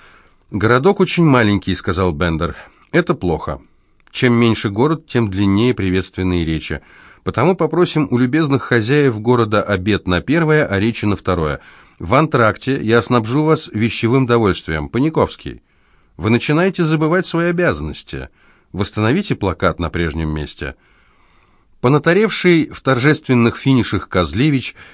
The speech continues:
лихо осадил машину перед самой трибуной. Здесь Бендер ограничился кратким приветствием.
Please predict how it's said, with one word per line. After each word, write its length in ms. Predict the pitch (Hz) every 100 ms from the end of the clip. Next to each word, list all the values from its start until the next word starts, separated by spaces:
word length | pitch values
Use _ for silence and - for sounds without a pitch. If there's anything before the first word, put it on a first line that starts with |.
| -
лихо 480 | 92 110 185 - 139
осадил 540 | - 110 117 113 147
машину 500 | 110 104 - 139 127
перед 300 | 104 98 90
самой 320 | - 107 101
трибуной. 540 | 90 92 76 73 62 60 _ _ _
Здесь 520 | 85 78 113 160 - -
Бендер 580 | 92 80 123 156 151 -
ограничился 760 | 113 101 107 107 127 123 - 110
кратким 480 | - 104 110 - 92
приветствием. 680 | 90 90 85 - 78 69